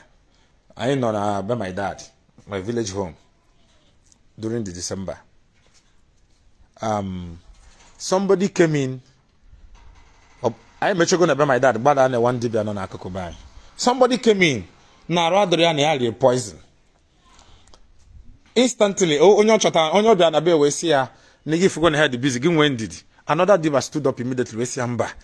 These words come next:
somebody is dying. Go and tend to her." O wee gbara ọsọ jee mee ya attend. Because it's about humanity first.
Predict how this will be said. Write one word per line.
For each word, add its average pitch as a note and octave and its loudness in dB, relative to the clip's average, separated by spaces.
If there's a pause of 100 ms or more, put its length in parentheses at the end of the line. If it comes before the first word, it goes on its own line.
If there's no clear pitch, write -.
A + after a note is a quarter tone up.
(160)
somebody G3 -2
is B2 -2
dying. A2+ -8 (640)
Go F#3+ -2
and C#3 -4
tend C#3 -4
to G#2 -6
her." F#2+ -6 (1600)
O A2 -4
wee A#2+ 2
gbara B2+ 2
ọsọ A#2 -6
jee G#2+ -4
mee G#2+ -6
ya F#2 -6
attend. - -10
Because C#3 -4
it's C3+ -6
about C3+ 0
humanity D3 -4
first. - -6